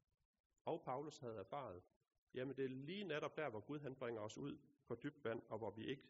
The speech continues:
selv har nogen magt, at det er der Gud, han virkelig kan virke. Det er, når livet går i stykker, at vi bliver ekstra afhængige af Gud. Og så er det godt at vide,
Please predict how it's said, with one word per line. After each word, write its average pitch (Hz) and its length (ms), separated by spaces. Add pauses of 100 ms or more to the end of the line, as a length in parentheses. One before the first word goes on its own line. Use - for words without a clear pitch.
(100)
selv - 240
har 123 160
nogen 110 220
magt, - 320 (1400)
at 107 140
det 107 60
er 101 100
der 120 180
Gud, 113 300 (1000)
han 110 200
virkelig 113 280
kan 98 140
virke. 95 320 (1300)
Det 131 100
er, 143 60
når 143 140
livet 156 340
går 113 120
i 104 80
stykker, 151 380 (1040)
at - 200
vi 110 60
bliver 110 220 (100)
ekstra 139 400 (220)
afhængige 107 640
af 101 140
Gud. 107 240 (1500)
Og 127 80
så 185 80
er - 20
det 160 120
godt 147 220
at 110 80
vide, 131 220